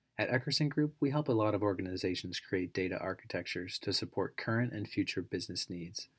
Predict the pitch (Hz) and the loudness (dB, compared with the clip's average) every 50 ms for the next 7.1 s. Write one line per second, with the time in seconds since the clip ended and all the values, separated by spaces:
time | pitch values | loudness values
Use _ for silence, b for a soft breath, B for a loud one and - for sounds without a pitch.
0 | _ _ _ _ _ _ _ _ _ _ - 110 113 123 135 131 123 113 110 107 | _ _ _ _ _ _ _ _ _ _ 0 2 4 4 6 6 6 6 6 6
1 | 107 110 110 113 - - 107 101 98 107 104 104 101 98 - - - 110 107 113 | 4 4 0 0 4 6 6 6 6 4 4 4 4 2 2 2 0 0 2 2
2 | 113 110 - 104 98 98 95 - - - 98 95 95 92 87 - - 92 92 95 | 2 0 0 -2 -2 -2 -2 -2 -2 0 2 2 2 2 0 0 0 0 0 0
3 | 95 - - - 104 95 - - 98 95 92 92 - - - 95 95 95 95 95 | -2 -4 -2 0 0 0 0 0 -2 -4 -4 -4 -4 -2 -2 -2 -2 -2 -2 -2
4 | 95 101 98 101 101 104 107 95 92 92 95 90 90 90 - 95 - - - - | -2 -2 0 0 0 0 0 0 0 0 0 0 0 -2 -4 -8 -10 -8 -6 -6
5 | 85 - - - 85 87 107 - b b b b b b b - 101 98 107 113 | -4 -4 -4 -4 -4 -6 -8 -12 b b b b b b b -4 -2 0 0 2
6 | 117 - 117 107 101 95 92 87 82 - 92 85 85 - - - 101 - 120 - | 2 2 2 2 2 0 -2 -4 -6 -4 -4 -4 -6 -6 -8 -10 -10 -10 -12 -16
7 | - | -20